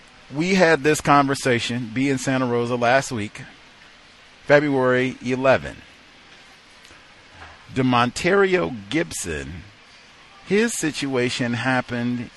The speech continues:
in January of this year. It was reported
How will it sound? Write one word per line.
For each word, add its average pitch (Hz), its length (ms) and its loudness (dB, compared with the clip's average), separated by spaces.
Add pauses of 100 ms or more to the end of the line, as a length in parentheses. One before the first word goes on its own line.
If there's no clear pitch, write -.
(140)
in 127 240 -2
January 127 960 -2
of 113 420 -6
this 202 440 -2
year. 80 580 -8 (840)
It 156 200 0
was 135 340 -2
reported 117 1300 -4